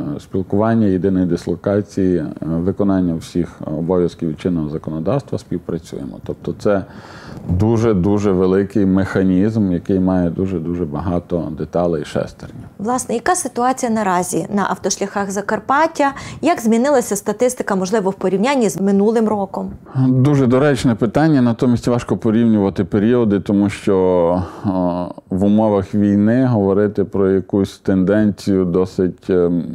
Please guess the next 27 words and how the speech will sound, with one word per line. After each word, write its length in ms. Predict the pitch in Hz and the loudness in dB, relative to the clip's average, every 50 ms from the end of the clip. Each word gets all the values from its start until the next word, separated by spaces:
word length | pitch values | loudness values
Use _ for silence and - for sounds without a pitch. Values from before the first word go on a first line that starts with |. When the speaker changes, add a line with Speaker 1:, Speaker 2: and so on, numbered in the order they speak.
| - - - - | -12 -12 -14 -6
Speaker 1:
порівняльно 600 | _ 104 95 98 98 98 101 101 101 98 92 90 90 | _ 0 2 2 4 4 4 2 2 2 2 2 2
важко, 420 | 90 82 76 78 - - - - - - | 2 2 0 -2 -4 -8 -10 -12 -8 -4
так? 340 | - 92 98 110 113 - - | -2 0 0 0 -2 -4 -6
Е, 140 | - - - - - - - - - - - - - - | -6 -6 -8 -8 -12 -14 -20 -20 -20 -20 -20 -20 -10 -4
зважаючи 640 | 92 98 101 95 104 110 110 104 101 92 - 107 | -2 0 0 2 2 2 2 2 0 0 0 0
на 120 | 98 95 90 | 0 0 0
те, 160 | - 107 98 | 2 2 2
як 160 | 92 92 - | 2 0 -2
ти 100 | - 95 | -6 -10
сказала 420 | - - - 90 101 98 92 92 87 | -6 -4 -4 -2 0 2 2 0 0
про 220 | - - - 92 | -2 -2 -2 -2
перенасиченість 1000 | 82 - 95 87 90 90 87 82 - - 95 85 - - 87 82 82 80 - - | -2 -2 -2 0 0 0 0 0 0 -2 -2 -2 -2 -2 -2 -2 -2 -4 -2 -2
області, 480 | 98 107 123 139 117 104 92 - - 95 | 0 0 0 0 -2 -2 -2 -2 -2 0
область 340 | 90 98 101 101 92 80 - | 0 2 2 0 -2 0 0
не 80 | 98 | 0
була 280 | 95 95 110 110 110 110 | 2 2 2 2 2 2
готовою, 440 | 98 90 - - 95 92 90 90 87 | 0 -2 -2 0 0 0 2 0 0
в 60 | - | -2
принципі, 560 | - - 98 104 107 101 92 - 98 - - | -4 -4 -2 0 0 0 -2 -4 -4 -6 -6
і 220 | - - 110 98 98 | -4 0 0 2 2
в 80 | 98 | 4
мирний 440 | 98 101 117 123 113 98 85 85 87 | 2 2 2 2 0 0 -2 -2 -4
час 240 | - - 87 87 - | -2 0 -2 -2 -2
приймати 580 | - - 92 87 90 90 90 87 85 - 92 | -4 -4 -2 0 2 2 0 0 -2 -4 -6
стільки 400 | 87 - - 92 87 - - - | -8 -6 -6 -6 -6 -4 -6 -6
людей. 380 | 78 82 82 80 80 78 73 - | -4 -4 -2 0 0 0 -2 -4
Тобто 320 | - - 76 - - 90 | -6 -8 -10 -6 -6 -6